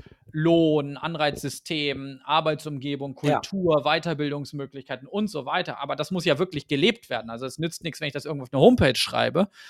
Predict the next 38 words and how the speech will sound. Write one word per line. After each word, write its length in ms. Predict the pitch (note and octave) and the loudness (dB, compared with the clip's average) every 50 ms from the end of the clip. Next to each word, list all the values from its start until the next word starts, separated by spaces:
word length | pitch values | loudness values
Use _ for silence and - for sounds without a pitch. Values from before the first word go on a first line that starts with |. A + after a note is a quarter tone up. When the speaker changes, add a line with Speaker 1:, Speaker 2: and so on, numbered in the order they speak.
| - - | -20 -20
Speaker 1:
sondern 400 | _ - C#3+ D3 D#3 E3+ F#3+ G3+ - _ - - - | _ 2 4 6 6 6 4 4 0 _ -10 -4 0
die 60 | C#3+ | 2
Mitarbeitenden 680 | C#3+ D#3+ D3+ - D#3 D3+ D3+ D3+ D#3 D#3 E3+ E3 D#3 D3 | 2 2 4 4 4 6 6 6 4 4 0 0 2 2
müssen 240 | D#3 D#3 - E3 | 2 2 2 4
das 180 | D3+ D3 - - - | 4 4 4 4 0
auch 160 | C#3+ - - | -2 -2 0
vorfinden, 560 | - - C#4 C#4+ - - C#3+ A#2 - - A#2+ | 4 8 8 8 8 6 0 -4 -4 -2 -2
weil 100 | C3+ C3 | 0 0
ansonsten 460 | B2 C#3+ C3+ B2 C3 B2 A#2 - C#3 | 0 0 2 2 2 2 0 -4 -6
sind 160 | B2+ B2+ C3 B2+ | -6 -6 -6 -2
die 40 | |
ganz 200 | A#2+ B2+ C3+ C3+ | -2 -2 0 0
schnell 260 | - - D#3+ D#3+ F3 E3+ | -2 0 2 2 2 4
wieder 220 | G3 G3+ F#3+ F3 | 4 4 6 6
weg 220 | D#3 - - - - | 4 2 0 -8 -18
zu 140 | - - C3+ | -12 -8 -4
deinem 220 | A#2 A#2 A2 G#2+ | -2 -2 -2 -2
Speaker 2:
Exakt. 420 | G#2+ - - B2 G#2 - - - _ | -6 -6 -6 -6 -6 -6 -14 -20 _
Speaker 1:
Punkt, 100 | - A2+ | -12 -12
ja. 140 | C3 C3+ - _ _ _ _ _ _ | -12 -12 -14 _ _ _ _ _ _
Und, 260 | _ C#3+ C3+ B2 - - | _ -8 -8 -8 -8 -8
ähm, 240 | C3+ B2+ B2+ A#2+ A2+ | -8 -8 -8 -8 -6
dann 160 | B2+ C#3 D3+ | -4 0 0
hab 100 | D3+ D#3 | 0 0
ich, 320 | D3 C3 C#3 - - _ _ _ | -2 -6 -10 -16 -20 _ _ _
äh, 200 | - - - - | -20 -20 -18 -12
dann 140 | B2+ B2+ C#3+ | -8 -6 -4
hab 80 | D#3 | -4
ich 60 | D#3 D3+ | -2 -4
natürlich 240 | D#3 D3 D3+ C#3+ | -4 -2 -2 -2
ein 60 | D#3 D3 | -2 0
Riesenproblem. 720 | D#3 F3 F3 C#3 C#3 - - - A#2+ A#2 A#2+ A#2 A#2+ B2 | 2 0 0 0 -4 -8 -10 -14 -16 -14 -14 -14 -14 -14
Das 160 | B2 B2 - | -14 -10 -6
heißt, 260 | C3 C3+ B2+ - _ | -6 -6 -6 -6 _
das 100 | B2+ A#2+ - | -10 -10 -4
Jobprodukt 640 | - D3 D3+ - - - E3 D3 D#3 D3 - _ - | -2 -2 -2 -2 -4 -6 -6 -4 -6 -8 -8 _ -6
löst 360 | C3+ C#3+ E3 F3+ F3 - - | -4 0 0 0 0 -2 -10
eigentlich 640 | - A2+ A#2+ C#3+ E3 F3 F3 E3 E3+ E3 D#3 - | -10 -6 -4 -4 -4 -4 -6 -6 -6 -8 -8 -10